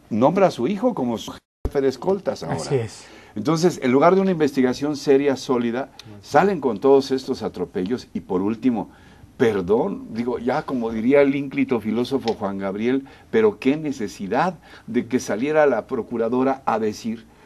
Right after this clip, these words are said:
Speaker 1: recientemente, este jueves apenas, que ella nunca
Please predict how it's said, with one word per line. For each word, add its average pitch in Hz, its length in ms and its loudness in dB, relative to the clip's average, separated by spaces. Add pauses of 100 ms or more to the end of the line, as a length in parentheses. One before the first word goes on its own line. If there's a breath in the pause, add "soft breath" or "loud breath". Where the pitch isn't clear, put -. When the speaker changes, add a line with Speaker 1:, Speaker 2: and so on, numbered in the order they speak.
Speaker 1:
recientemente, 127 1000 -2
este 120 300 -2
jueves 131 400 2
apenas, 123 540 -6 (640 loud breath)
que 127 280 10 (920)
ella 123 260 4
nunca 175 560 2